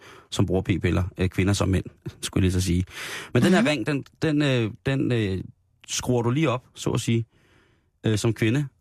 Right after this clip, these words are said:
Speaker 1: Og, øh, den har, øh, som sagt, fundes, fandtes før, men nu er den kommet i en ny og bedre udgave, som faktisk, øh, der bliver arbejdet på, at den kan faktisk også,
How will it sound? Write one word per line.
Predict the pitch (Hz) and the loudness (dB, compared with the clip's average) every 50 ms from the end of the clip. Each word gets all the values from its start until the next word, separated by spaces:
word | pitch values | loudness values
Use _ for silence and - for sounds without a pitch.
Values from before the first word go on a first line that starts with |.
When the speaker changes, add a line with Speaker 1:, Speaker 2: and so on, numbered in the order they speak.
| _ _ | _ _
Speaker 1:
Og, | - 117 117 113 110 113 110 110 | -2 0 2 2 2 2 2 2
øh, | 104 104 104 101 101 98 98 95 92 92 92 92 92 - - - 120 113 110 - _ - | 2 2 2 0 0 0 0 0 0 0 0 -2 -2 -4 -6 -12 -18 -20 -20 -8 _ -4
den | 120 117 127 | -2 0 0
har, | 127 113 98 | 0 0 -2
øh, | 82 62 58 57 57 - - - - - | -4 -6 -10 -12 -14 -14 -14 -16 -16 -14
som | - - - 95 | -8 -6 -4 -2
sagt, | - - 101 | -2 -2 -2
fundes, | - 127 139 151 185 - - 135 - - 107 98 | 0 0 0 0 0 -2 -2 -2 -2 -2 -2 -2
fandtes | - - 107 117 139 160 151 - | -2 0 -2 0 0 -2 -2 -2
før, | 156 151 - - | -2 -2 -2 0
men | 123 135 139 139 | 0 2 2 2
nu | 147 160 175 175 | 2 2 2 2
er | 160 143 | 2 0
den | 147 156 160 156 - - - _ _ _ _ _ - | 0 0 -2 -4 -6 -10 -20 _ _ _ _ _ -6
kommet | - 131 131 156 - | -2 -2 0 0 0
i | |
en | 143 135 | 2 2
ny | 147 151 | 2 0
og | 143 123 | 0 0
bedre | 127 127 131 127 | 0 0 0 0
udgave, | 131 135 - 120 117 120 117 - _ _ _ _ _ - | -2 -2 -2 -2 -2 -2 -4 -8 _ _ _ _ _ -12
som | - - - 131 107 101 92 | -6 -2 0 0 0 0 -2
faktisk, | - - - 104 110 - - 143 151 - - - - | -2 -4 -4 -4 -4 -4 -2 -2 -2 -2 -4 -4 -2
øh, | 101 110 107 101 98 95 92 92 92 85 65 - - - | 0 0 2 2 2 2 0 0 -2 -2 -4 -4 -4 -4
der | 117 | -2
bliver | 107 123 98 | 0 0 0
arbejdet | 98 113 131 131 120 110 | 0 0 -2 -2 -2 -2
på, | - 123 - | -2 -2 0
at | 85 107 - | -2 -2 -2
den | 139 - - | -2 -4 -4
kan | - - 143 117 98 87 - _ _ _ _ _ _ _ _ _ _ _ _ _ _ _ _ - | -2 -2 0 0 0 -2 -6 _ _ _ _ _ _ _ _ _ _ _ _ _ _ _ _ -6
faktisk | - 120 117 - 143 - - | -6 -4 -4 -4 -4 -2 0
også, | 110 120 120 - - | 0 0 -2 -4 -8